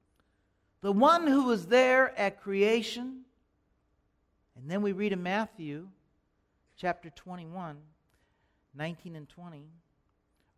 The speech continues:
Early in the morning, he was on his way back to the city and was hungry. Seeing a fig tree by the road, he went up and found nothing on it except leaves. And he said to it, "May you never bear fruit again." And immediately the tree withered.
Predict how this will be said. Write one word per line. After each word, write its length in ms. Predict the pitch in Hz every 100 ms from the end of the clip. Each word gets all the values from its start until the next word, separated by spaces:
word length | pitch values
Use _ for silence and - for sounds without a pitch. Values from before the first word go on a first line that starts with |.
| 147
Early 260 | 175 196
in 140 | 202 196
the 40 |
morning, 560 | 190 196 214 170 151 156 _ _ _
he 80 | 165
was 140 | 160 170
on 140 | 180
his 140 | 170
way 160 | 160 185
back 300 | 175 180 180
to 80 | 175
the 120 | 165
city 440 | - 190 160 131 147 _ _ _ 143
and 100 | 165
was 140 | 156
hungry. 360 | 190 190 156 127
Seeing 300 | - 175 170
a 60 |
fig 260 | - 190 170
tree 180 | - 165
by 200 | 165 160
the 100 | 156
road, 220 | 180 160
he 80 | 143
went 180 | 151
up 160 | 170 -
and 100 | 135
found 220 | 165 165
nothing 300 | 160 175 170
on 200 | 147 135
it 100 | 147 - _ _ _
except 340 | - 175 151
leaves. 640 | 156 190 156 127 135 _ _ _ _ _
And 80 | 151
he 60 |
said 220 | - 185
to 100 | 175
it, 80 | 156
"May 140 | 165 160
you 100 | 160
never 300 | 175 185 160
bear 180 | 156
fruit 240 | 151 175 156
again." 320 | 135 185 156
And 120 | 143
immediately 520 | 147 170 156 139 143
the 140 | 139 143
tree 200 | - 165
withered. 400 | 143 165 143